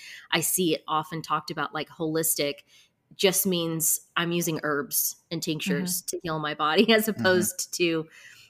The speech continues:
Speaker 1: there's this whole thing about me, you know, I need to look at my mental health. I need to look at my physical health, my emotional health, my spiritual
Speaker 2: Mm-hmm.
Speaker 1: health. I need to look at all of these facets that make me who I
Speaker 2: Mm-hmm.
Speaker 1: am.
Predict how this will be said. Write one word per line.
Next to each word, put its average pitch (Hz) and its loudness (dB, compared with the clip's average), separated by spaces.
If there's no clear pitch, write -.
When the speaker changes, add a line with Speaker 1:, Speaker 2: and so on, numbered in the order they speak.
Speaker 1:
there's 285 -2
this - -2
whole 180 -4
thing 254 0
about - -6
me, 80 -12
you 165 -8
know, 156 -8
I 196 -6
need 202 0
to 196 -2
look 190 -2
at 190 -10
my 175 -6
mental 185 -2
health. 156 -6
I - -8
need 165 -8
to 170 -6
look 165 -4
at 165 -10
my 151 -12
physical 175 -4
health, 143 -10
my 160 -10
emotional 160 -6
health, 147 -8
my 180 -2
spiritual 180 0
Speaker 2:
Mm-hmm. 180 -2
Speaker 1:
health. 147 -8
I 170 -2
need 185 -4
to 175 -8
look 170 -4
at - -6
all 147 -4
of 143 -8
these 143 -8
facets - -8
that - -10
make 143 -10
me 135 -8
who 147 -6
I 190 -2
Speaker 2:
Mm-hmm. 180 -2
Speaker 1:
am. 185 -12